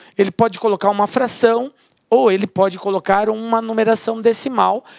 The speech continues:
para representar aquela fração. Beleza? E a gente tem que tá, ficar, ficar ligado nessas três formas de representação. Beleza? Então, vamos ver aqui como que funciona isso. Vamos pegar aqui um caso, ó.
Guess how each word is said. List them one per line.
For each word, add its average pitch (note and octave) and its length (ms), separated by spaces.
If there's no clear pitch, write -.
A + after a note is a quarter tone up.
para G#3+ 300
representar F#3+ 720
aquela F3 300
fração. F#3 440
Beleza? F#3+ 400
E A3+ 40
a G#3 40
gente A3 220
tem A3+ 140
que - 80
tá, A3 120
ficar, - 440
ficar - 300
ligado G3 580
nessas G#3 500
três A#3 340
formas G#3 340
de G3 100
representação. F#3+ 840
Beleza? F#3 420
Então, D4 240
vamos D4 320
ver A#3 180
aqui A3+ 240
como C4+ 280
que - 100
funciona A3+ 600
isso. B2 260
Vamos A#3+ 120
pegar B3 280
aqui A#3 180
um A#3+ 140
caso, D3 400
ó. B2+ 160